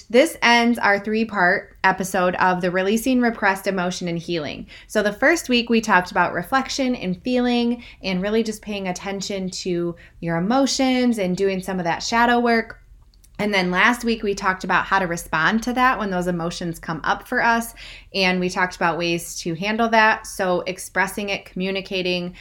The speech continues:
journaling, and then finding that acceptance and forgiveness. So the third part of this is to reset.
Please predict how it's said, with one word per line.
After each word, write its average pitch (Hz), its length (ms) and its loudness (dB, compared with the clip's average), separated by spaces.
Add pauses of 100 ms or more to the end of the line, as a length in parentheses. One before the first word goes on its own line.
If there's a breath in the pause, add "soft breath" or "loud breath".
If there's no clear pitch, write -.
(280 loud breath)
journaling, 196 880 0 (520 loud breath)
and 226 140 6
then 214 220 0
finding 208 360 0
that 190 220 4
acceptance 185 680 0
and 190 240 -6
forgiveness. 202 760 -2
So 226 380 4
the 220 160 -2
third 294 320 2
part 226 240 2
of 190 140 -2
this 185 420 0
is 185 340 -2
to 208 160 -2
reset. 190 640 -2